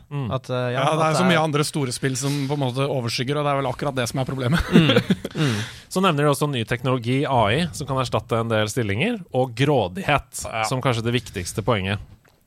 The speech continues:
Speaker 1: Eh, og grunnen til at jeg sier det, vi må snakke litt om det siste punktet. For Take-Two, da, for eksempel,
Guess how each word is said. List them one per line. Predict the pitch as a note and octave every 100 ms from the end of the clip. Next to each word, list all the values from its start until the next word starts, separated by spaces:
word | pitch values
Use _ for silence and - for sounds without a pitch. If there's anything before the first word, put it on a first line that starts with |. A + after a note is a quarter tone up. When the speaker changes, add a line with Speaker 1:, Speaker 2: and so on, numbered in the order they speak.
| -
Speaker 1:
Eh, | C3 C3 C3+
og | D3 C3+
grunnen | B2+ B2
til |
at | C#3+ E3
jeg |
sier | E3 D3
det, | F3+
vi | D#3
må | D3
snakke | D3 -
litt | A2+ B2
om |
det | A2
siste | A#2 -
punktet. | G2 F2+ G#2
For | A#2+
Take-Two, | - C#3+ - - G#3
da, | E3+
for | G2 A#2+
eksempel, | A#2 G#2 A#2